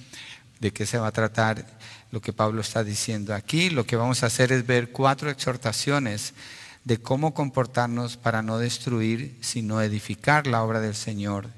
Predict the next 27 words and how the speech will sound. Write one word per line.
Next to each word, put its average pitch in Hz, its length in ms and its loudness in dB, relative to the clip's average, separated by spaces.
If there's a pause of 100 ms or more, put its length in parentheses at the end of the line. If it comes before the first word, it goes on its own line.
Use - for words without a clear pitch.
(140)
en 113 100 -6
nuestros 104 400 -6
hermanos 98 720 -6 (220)
en 104 300 -4
la - 120 -8
fe. 104 400 -8 (960)
Y 135 220 4
esas 123 340 2
cuatro 120 380 0
cosas 117 380 -2
son: 113 420 -2 (560)
decida 127 840 4
no 110 180 -2
ser 123 220 2
tropiezo, 135 680 2 (680)
no 117 240 0
cambie 123 580 2 (280)
el 110 180 4
reino 120 460 2
por 127 160 0
la 110 120 2
comida, 123 500 -2 (960)
procure 123 580 2
ser 120 260 2
un 117 140 0
tra-, 123 260 -2
constructor 131 760 0